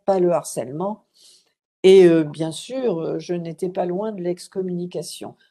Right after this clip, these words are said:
jusqu'à ce que finalement, euh, le harcèlement soit si présent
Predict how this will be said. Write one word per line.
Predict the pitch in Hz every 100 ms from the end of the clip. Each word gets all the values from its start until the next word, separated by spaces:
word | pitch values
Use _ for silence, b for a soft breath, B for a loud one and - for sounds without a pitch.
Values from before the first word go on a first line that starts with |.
| _
jusqu'à | _ 160 - 185
ce | 180
que | 175
finalement, | 165 180 165 160 165 190 196 170
euh, | 143 - _ _ _
le | 165
harcèlement | 170 160 - 170 175 185
soit | 185 160
si | - 190
présent | 180 165 156 180 190